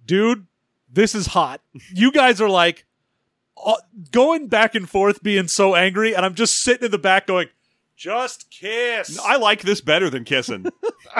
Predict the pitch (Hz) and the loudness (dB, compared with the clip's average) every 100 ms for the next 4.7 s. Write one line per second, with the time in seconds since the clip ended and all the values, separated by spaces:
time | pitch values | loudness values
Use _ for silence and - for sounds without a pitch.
0 | - - 185 214 151 151 190 139 _ _ | -8 -4 -4 -4 -4 0 0 0 _ _
1 | _ _ - 190 214 - - 175 202 214 | _ _ -4 -2 -2 -4 -2 0 2 2
2 | 185 190 196 185 - - 185 - 170 160 | 2 2 0 -2 -4 -2 -2 -2 -2 -2
3 | 147 151 147 120 180 165 175 233 214 202 | -2 -4 -6 -4 -2 0 -2 -6 -4 -4
4 | 208 180 196 175 175 156 | -6 -12 -10 -10 -8 -10